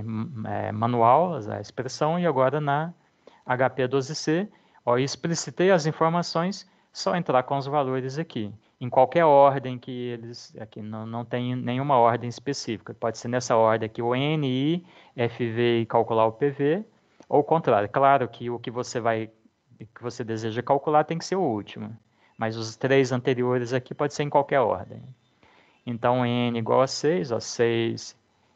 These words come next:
N, e é um por cento, lembrar que H P doze, doze C entra com valor de percentagem mesmo, não?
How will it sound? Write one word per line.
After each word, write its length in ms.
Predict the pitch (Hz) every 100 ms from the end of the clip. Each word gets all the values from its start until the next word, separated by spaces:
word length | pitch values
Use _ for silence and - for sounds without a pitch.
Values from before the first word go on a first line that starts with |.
| _
N, 460 | 143 151 165 196 202 _ _ _ _ _ _ _ -
e 240 | 131 127
é 140 | 123 120
um 220 | 120 120
por 180 | 127 127
cento, 560 | - - 170 165 -
lembrar 320 | 113 110 110
que 120 | 110 120
H 160 | 113
P 160 | 117 113
doze, 460 | 113 104 107 - -
doze 400 | 117 110 120 110
C 180 | - 120
entra 400 | 113 131 135 120
com 160 | 123
valor 260 | 117 113 113
de 100 | 110
percentagem 1080 | 110 - 107 131 123 131 110 120 139 143 120
mesmo, 460 | 120 165 165 113
não? 280 | 110 110